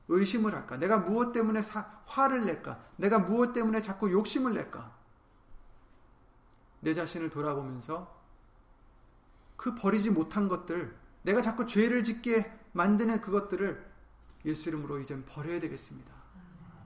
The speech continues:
그래야 예수님을 따라갈 수 있습니다. 정말 예수님이 원하시는 것이 무엇일까요? 우리로, 이 청년으로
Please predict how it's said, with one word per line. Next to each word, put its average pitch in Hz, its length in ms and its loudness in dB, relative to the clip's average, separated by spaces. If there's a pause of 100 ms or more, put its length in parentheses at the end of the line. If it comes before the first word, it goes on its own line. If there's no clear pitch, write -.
(560)
그래야 254 420 4
예수님을 196 400 4
따라갈 208 340 0
수 - 120 -10
있습니다. 123 600 -10 (2500)
정말 156 340 -2
예수님이 170 340 -4
원하시는 156 500 -4
것이 147 180 -8
무엇일까요? 135 760 -10 (1500)
우리로, 220 920 6
이 220 240 2
청년으로 226 840 2